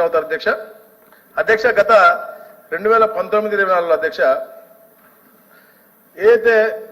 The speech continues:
గవర్నమెంట్ లో ముప్పై రెండు సెక్రటరీ ఆఫీసర్స్ ఉంటాయి, అంతేనా? థర్టీ టూ ఆ? థర్టీ టూ ఉంటాయి అధ్యక్ష. ఏ డిపార్ట్మెంట్ లో కూడా జరగనటువంటి స్కాములు లేవు అధ్యక్ష.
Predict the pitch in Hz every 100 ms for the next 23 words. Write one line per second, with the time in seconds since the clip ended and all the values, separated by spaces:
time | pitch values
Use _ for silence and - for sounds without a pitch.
0 | 165 190 226 233 220 208 196 226 214 214
1 | 208 202 214 226 208 190 202 214 190 -
2 | - 156 151 151 165 160 - 196 226 202
3 | 208 202 240 - - - - - _ _
4 | _ 180 214 202 196 202 175 165 185 214
5 | - - - - 180 226 254 269 269 254
6 | - 208 269 277 247 247 220 226 220 233
7 | 220 - 160 208 240 233 226 220 190 -
8 | - _ _ _ _ - 170 180 151 131
9 | 107 104